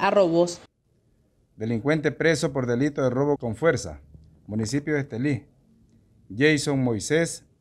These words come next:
Speaker 2: Rizo Aguilar. Cuatro delincuentes presos por delito de robo con violencia, municipio de Estelí. José Armando Presley Ponce, Ervin José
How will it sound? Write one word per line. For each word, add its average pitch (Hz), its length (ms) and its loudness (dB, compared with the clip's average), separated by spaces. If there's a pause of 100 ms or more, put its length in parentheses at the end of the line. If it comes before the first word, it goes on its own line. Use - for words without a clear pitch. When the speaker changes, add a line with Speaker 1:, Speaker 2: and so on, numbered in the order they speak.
(120)
Speaker 2:
Rizo 147 760 -2
Aguilar. 104 560 2 (1300)
Cuatro 156 420 6
delincuentes 147 720 0 (420)
presos 151 420 0
por 131 140 -6
delito 135 440 -4
de 127 100 0
robo 143 380 0
con 117 160 -6
violencia, 107 600 -4 (180)
municipio 107 580 -6
de 131 60 -2
Estelí. 113 460 -6 (1900)
José 127 280 0
Armando 170 760 2 (340)
Presley 156 520 0
Ponce, 143 640 -2 (1200)
Ervin 131 400 0
José 143 480 -2